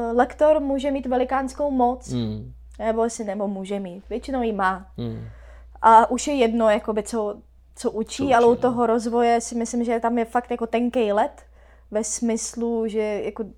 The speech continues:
Speaker 1: když ty lidi otevíráš, tak pak taky mu, jakoby, je snadný té moci zneužít.
Speaker 2: Hmm.
Speaker 1: Tak, tak bych to jako uzavřela.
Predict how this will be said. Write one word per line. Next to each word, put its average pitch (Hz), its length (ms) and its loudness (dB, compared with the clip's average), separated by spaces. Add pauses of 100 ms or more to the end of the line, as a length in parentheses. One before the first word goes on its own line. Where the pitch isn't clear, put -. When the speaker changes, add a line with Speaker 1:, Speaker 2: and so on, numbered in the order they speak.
(360)
Speaker 1:
když 214 280 -8
ty 247 100 -4
lidi 220 200 0
otevíráš, 226 560 2
tak 220 200 -6
pak 208 180 -4
taky 214 240 -8
mu, 214 240 -8
jakoby, 208 580 -8 (640)
je 233 200 2
snadný 226 680 2 (380)
té 247 60 -2
moci 220 400 -4
zneužít. 190 600 -2
Speaker 2:
Hmm. 117 260 -4
Speaker 1:
Tak, 143 280 -8
tak 202 180 -8
bych 202 120 -10
to - 80 -4
jako 185 200 -2
uzavřela. 185 500 -8